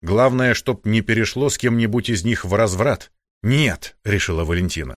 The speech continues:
«чтобы Клавка уступила Аньке, ну а та наоборот. Ведь вторая сразу станет лишней, ну а им понравились удобства. Да они поразодрались,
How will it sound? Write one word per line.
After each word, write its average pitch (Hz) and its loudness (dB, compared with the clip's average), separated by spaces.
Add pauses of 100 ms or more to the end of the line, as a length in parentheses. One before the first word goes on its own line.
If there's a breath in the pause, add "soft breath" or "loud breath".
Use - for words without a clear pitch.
«чтобы 147 2
Клавка 143 2
уступила 143 2
Аньке, 151 2
ну 131 2
а 120 2
та 143 4
наоборот. 127 0 (180)
Ведь 101 0
вторая 165 2
сразу 156 2
станет 165 0
лишней, 147 0 (100)
ну 127 2
а 120 2
им 131 0
понравились 127 2
удобства. 87 -2 (220)
Да 113 4
они 190 4
поразодрались, 185 4